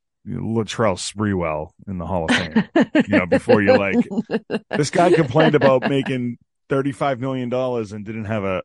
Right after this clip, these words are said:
Speaker 1: a uniform stipend or a dress code
Speaker 2: Uh,
Speaker 1: stipend." And he had a
Speaker 2: Latrell
Speaker 1: boat. Now he's got
Speaker 2: Sprewell.
Speaker 1: nothing, you know?
Speaker 2: Oh, man. What a, what an absolute shame.
Speaker 1: Yeah.
Speaker 2: 'Cause what a pure talent.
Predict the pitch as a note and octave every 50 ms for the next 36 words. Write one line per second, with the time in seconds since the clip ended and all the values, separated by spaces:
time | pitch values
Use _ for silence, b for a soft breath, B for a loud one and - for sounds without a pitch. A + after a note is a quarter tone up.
0 | _ - G#2 G2+ F#2+ F#2 F2 F2+ G#2+ A2+ A2 G#2 - - G2 F2+ F2 E2+ - -
1 | - F2 E2 D#2 - F2 E2+ E2 - _ _ _ _ _ _ _ - G2 G2+ F#2
2 | E2+ E2+ D#2+ G2+ G#2 G#2 G#2 G2+ G2 G2 F2+ F2 F2 E2+ E2+ E2+ E2+ F2 E2+ D2+
3 | F2+ F2+ F2 - _ _ _ _ _ _ _ _ _ _ _ _ _ _ _ _
4 | _ _ _ _ _ _ _ - F2+ F2+ F#2 F2+ E2+ F2 E2+ G2 G2 G2+ C#3+ D3
5 | D3 D3+ - - - G2 G#2+ A#2+ C#3 D#3+ E3 D3 D3 E3 E3+ F3 F3+ F3 - -
6 | A#2+ A2 - _ _ _ _ _ _ _ _ _ _ _ _ _ _ _ F2+ F2+
7 | F2+ F#2 G2+ G#2+ - _ _ G3+ F#3+ E3+ E3+ E3 F3 F3 F3+ F3 F3 F3 F3 F3
8 | F3+ F3+ E3+ B B B B B B B _ _ _ _ _ A3 C4 D#4+ E4+ C4+
9 | - - G3 A#3 D4+ F#4 F#4+ D4+ G#3+ - - - F3 F3+ F3+ - - F#3+ F3 E3+
10 | E3 E3 - - - - - - - - C3+ C#3 C#3 C#3 C3 C3 C3 D3+ C#3 -
11 | _ _ _ _ _ _ _ _ _ _ _ _ _ _ - A2+ C3 D3 C#3+ G2
12 | - - - - - _ G#3 C4 D#4 E4 D#4 A3+ - - - - - - A#3 A3
13 | A3+ A#3+ B3 A#3+ - - G3+ F3+ F#3 F3+ E3+ D#3+ C#3 C3+ B2+ -